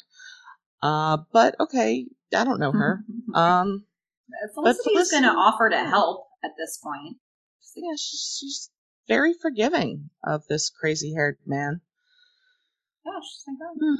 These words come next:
Speaker 2: if you need some support getting those files into the system." He was like, "Oh, it'd be the best thing you could do for a human." Yes. Wholehearted yes.
Speaker 1: Yeah, and this,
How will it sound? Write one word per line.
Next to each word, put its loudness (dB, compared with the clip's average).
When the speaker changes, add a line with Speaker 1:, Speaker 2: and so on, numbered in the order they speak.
Speaker 2:
if -8
you -2
need -4
some -10
support -8
getting -10
those -8
files -2
into -12
the -14
system." -14
He -14
was -10
like, -8
"Oh, 6
it'd -12
be 2
the 2
best 4
thing -6
you -4
could -2
do 2
for 0
a -4
human." -10
Yes. 2
Wholehearted 8
yes. -2
Speaker 1:
Yeah, 4
and 2
this, 0